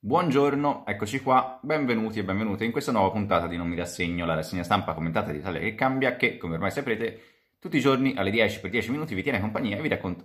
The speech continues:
quello che succede nel mondo. Eh, oggi è una puntata un po' particolare perché non faremo la classica rassegna, ma parleremo di un unico argomento, ne abbiamo già fatte altre così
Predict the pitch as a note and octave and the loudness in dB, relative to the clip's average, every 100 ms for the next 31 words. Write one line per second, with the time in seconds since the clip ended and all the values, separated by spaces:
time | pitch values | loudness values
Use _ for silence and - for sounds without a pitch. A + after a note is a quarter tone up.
0 | - G2 F2+ - - - - E2 D#2+ D#2+ | -8 -6 -6 -8 -14 -16 -10 -6 -4 -4
1 | D#2 D#2+ D#2+ D#2 - _ _ _ _ G2 | -4 -4 -2 -4 -8 _ _ _ _ -2
2 | G2 G2 B2+ C3+ A#2+ A2 A2+ A2+ F2+ F#2+ | 0 2 2 2 2 0 0 0 -2 -2
3 | F2 A2 C3+ B2+ B2 A#2 G2 - G#2+ G#2 | -4 -4 4 4 4 2 -2 -4 0 2
4 | G2+ G2+ F#2 G2 G2 G2 F#2+ F#2 - C3+ | 2 0 -2 -2 0 0 0 0 -2 -2
5 | A#2+ F#2 G#2 G#2 E2 G#2 C#3 F3 C#3 G2+ | 2 2 2 0 0 -2 -2 -2 0 0
6 | - G#3 A2 G#2 G#2 G2+ A2+ C3 A#2 G#2+ | 2 0 2 2 2 0 0 0 0 0
7 | G2+ F#2+ F#2 F2+ F2+ D2+ E2 F2+ G#2 E2+ | 0 0 0 0 -2 -2 -4 -4 -2 -2
8 | D#2+ D#2+ - D#2+ D#2+ D2+ D2+ - - F#2 | -2 -2 -4 -4 -2 -2 -4 -6 -4 -2
9 | E2+ C#3 D#2+ - | 0 0 -4 -14